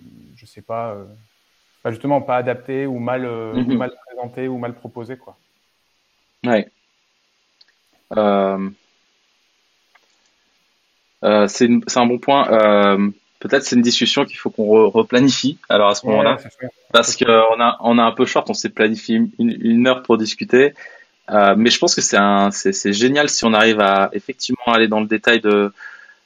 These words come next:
Speaker 2: de la boîte. Alors, il faut qu'on en choisisse une parce qu'il y a quand même plusieurs frameworks et, euh,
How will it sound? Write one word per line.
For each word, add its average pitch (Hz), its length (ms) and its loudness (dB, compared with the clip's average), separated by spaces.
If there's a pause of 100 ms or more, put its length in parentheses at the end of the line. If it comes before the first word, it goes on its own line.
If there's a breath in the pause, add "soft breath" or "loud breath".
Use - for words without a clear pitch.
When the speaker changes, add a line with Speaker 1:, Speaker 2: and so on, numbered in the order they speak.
Speaker 2:
de 107 80 2
la 110 120 4
boîte. 156 140 2
Alors, 123 160 2
il 117 40 -10
faut 131 100 -12
qu'on 135 140 -4
en 123 80 0
choisisse 127 460 -4
une 156 220 -4
parce - 200 -8
qu'il 127 80 -4
y 117 60 0
a - 20 -4
quand - 80 0
même 110 140 0
plusieurs 131 340 -2
frameworks 123 640 0
et, 101 300 2
euh, 101 360 -2